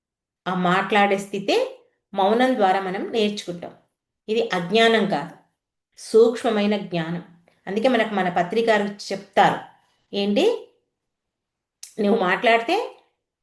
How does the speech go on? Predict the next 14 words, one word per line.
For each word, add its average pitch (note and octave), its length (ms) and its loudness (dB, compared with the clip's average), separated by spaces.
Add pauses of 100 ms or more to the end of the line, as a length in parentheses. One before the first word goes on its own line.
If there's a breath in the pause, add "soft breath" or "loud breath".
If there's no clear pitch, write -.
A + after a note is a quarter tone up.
(160)
నీకైనా C#4 440 4
ఉపయోగపడాలి, A#3+ 720 2
లేక A#3 400 -4 (260)
ఎదుటి G3+ 320 -6
వ్యక్తికైనా G#3+ 600 -4 (340)
ఉపయోగపడాలి. F#3+ 800 -2
ఉపయోగపడని A#3 800 2
ఒక్క G3+ 260 -6
మాట F#3 400 -4
కూడా G#3 260 -2
నీ F#3 140 -4
నోటి E3 300 -4
నుంచి F3 460 -4 (380 loud breath)
రాకూడదు." D#3+ 1120 -4